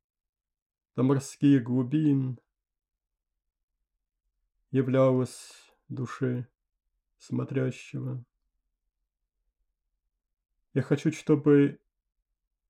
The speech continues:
любовь жила в каждой линии рисунка и светила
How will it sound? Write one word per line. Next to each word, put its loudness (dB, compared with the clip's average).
любовь 0
жила 2
в -20
каждой -2
линии 0
рисунка -6
и 6
светила 4